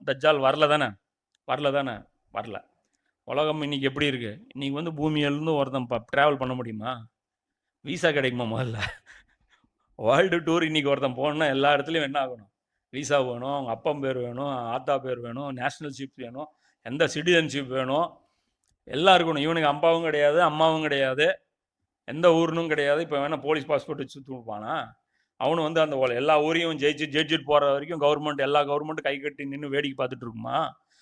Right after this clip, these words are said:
இவனுக்கு கம்பளம் விரிச்சிட்டு. அப்ப எப்படி வருவாங்கிறது புரிஞ்சுங்க. அப்ப அவன் என்ன சொல்றான்? "மசி, நான் தான் தஜ்ஜால். நான் இங்கிருந்து புறப்பட அனுமதிக்கப்படும் நாள் நெருங்கி கொண்டிருக்கிறது. நான் புறப்பட்டு வந்து நாற்பது நாட்களில் பூமியில் எந்த ஒரு ஊரையும் விட்டு வைக்காமல் பூமி எங்கும் பயணம் செய்வேன்.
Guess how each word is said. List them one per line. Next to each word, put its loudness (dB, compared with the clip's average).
இவனுக்கு -6
கம்பளம் 0
விரிச்சிட்டு. -4
அப்ப 2
எப்படி 2
வருவாங்கிறது 6
புரிஞ்சுங்க. -4
அப்ப 2
அவன் 2
என்ன 2
சொல்றான்? 0
"மசி, -2
நான் 0
தான் 4
தஜ்ஜால். 2
நான் 2
இங்கிருந்து -2
புறப்பட 4
அனுமதிக்கப்படும் 2
நாள் 6
நெருங்கி 4
கொண்டிருக்கிறது. 0
நான் -2
புறப்பட்டு 6
வந்து 6
நாற்பது 4
நாட்களில் 0
பூமியில் -6
எந்த 0
ஒரு 4
ஊரையும் 0
விட்டு -6
வைக்காமல் -6
பூமி -8
எங்கும் -8
பயணம் -4
செய்வேன். -8